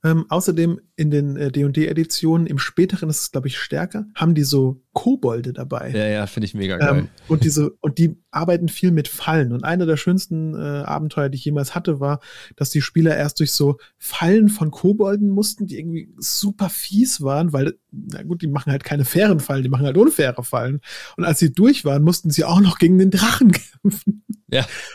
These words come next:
Speaker 1: Und es hat so viel Spaß gemacht. Es war auch sehr tödlich, ist auch ein Spielercharakter gestorben. Ähm, ich hab's geliebt und, äh, wir haben ja auch zum Beispiel in der, äh, Siehe der Nahen-Kampagne, hab ich's ja erzählt, wie die Spieler einen Drachen getroffen haben
Speaker 2: Mhm.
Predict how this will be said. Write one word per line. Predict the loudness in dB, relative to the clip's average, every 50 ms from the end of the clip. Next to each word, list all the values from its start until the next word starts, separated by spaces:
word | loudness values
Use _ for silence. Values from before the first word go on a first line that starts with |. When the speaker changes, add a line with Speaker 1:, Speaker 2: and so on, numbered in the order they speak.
| -18 -4 0
Speaker 1:
Und | 0
es | 2 4
hat | 4 2 2 0
so | 0 2 2 2
viel | 4 4 2 2
Spaß | 2 0 -2 0 0 0 2
gemacht. | 2 2 0 0
Es | 0 -2
war | -2 -2
auch | -2 -6
sehr | -4 0 0 0 0
tödlich, | 2 0 0 2 0 -2 -2
ist | -4 -8
auch | -8 -6
ein | -4 -6 -6
Spielercharakter | -6 _ -6 -6 -6 -6 -6 -6 -10 -8 -6 -8 -6
gestorben. | -6 -8 -10 -8 -6 -6 -6 -6 -6 -8 -10 _ -16 -20 -20 -20 -20 -20 _ _ -2
Ähm, | 0 2 4 4 4 2 0 -2 _ _ _ _ _ _ _ _ _ _ -2
ich | 2 2
hab's | 2 0 2 0
geliebt | 4 6 6 4 4 4
und, | 0 0 0 -2 -12 -20 _ _ _ -4
äh, | -2 -2 2
wir | 2 2 4
haben | 4 4
ja | 4 2
auch | 0 -2
zum | -2 -2 0
Beispiel | 2 2 0 -2 0 0 2 2 2 0 -2 _
in | -4 -2 -2 0 0
der, | 0 0 0 0 -2 -2 -4 -6 -6 -6
äh, | -4
Siehe | -2 -2 0
der | 0 0
Nahen-Kampagne, | 0 2 0 0 0 -2 -2 -2 -2 0 0 0
hab | 0
ich's | 0 -2 -2
ja | -2 -2
erzählt, | -4 -4 0 2 2 2 2 0 -8 -20 -20 -20 _ _ _
wie | 0 0 0
die | 2 2 2 2 0 -2
Spieler | -8 -6 0 2 4 4
einen | 4 4 2 0
Drachen | 0 -4 -8 -4 -4 -2
getroffen | -2 -2 -6 -6 -12 -10 -6 -4 -4 -2
haben | -2 -2 -4 -4 -6 _ -6 -4
Speaker 2:
Mhm. | -2 -2 -2